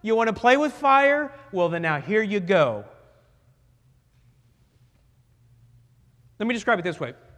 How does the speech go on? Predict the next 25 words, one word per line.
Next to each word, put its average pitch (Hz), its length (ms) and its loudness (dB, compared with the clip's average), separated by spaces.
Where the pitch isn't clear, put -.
Pretend, 254 640 -4
pretend 262 340 -10
you've 220 140 -6
got 175 240 -4
a, 135 180 -10
a 139 80 -14
junkyard 131 880 -8
dog. 95 380 -12
And 160 140 -12
for 175 80 -8
some 262 220 -6
of 277 80 -6
you, 175 80 -4
this 175 100 -10
is 170 80 -14
not 160 140 -8
a 117 40 -12
stretch - 380 -8
because 127 200 -14
I've 127 120 -10
seen 180 260 -14
your 120 120 -10
animals, 95 580 -16
okay? 156 320 -10
And, 170 240 -2